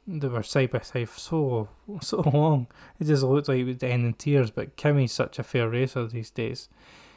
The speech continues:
Occasionally gets it wrong. He got it wrong in the Nürburgring and wiped out Russell. Um, but that, that wasn't defending hard, that was a genuine mistake. Um, in this one, it was all fair.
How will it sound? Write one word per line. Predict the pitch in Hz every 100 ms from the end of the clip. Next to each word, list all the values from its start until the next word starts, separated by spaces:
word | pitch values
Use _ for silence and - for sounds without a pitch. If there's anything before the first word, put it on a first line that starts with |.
| _
Occasionally | - 196 175 147
gets | 139 139
it | 139
wrong. | 143 151 - - _
He | 139 123
got | 123
it | 120
wrong | 123 123
in | 120
the | 127
Nürburgring | 123 123 123 120 123 123
and | 120
wiped | 120 -
out | 131 135
Russell. | 131 - 127 - _ - - - _ _
Um, | 127 117 117 113
but | 123 127
that, | 123 120 123
that | 117
wasn't | 117 123 127 120 - 170
defending | - 123 110 104
hard, | 110 104
that | 113 120
was | 117
a | 113
genuine | - 120 113 117
mistake. | 110 - 123 123 - _ _ 147
Um, | 127 120 120 127
in | 127
this | - 127
one, | 117 113 - _ -
it |
was | 135
all | 139
fair. | 135 127 120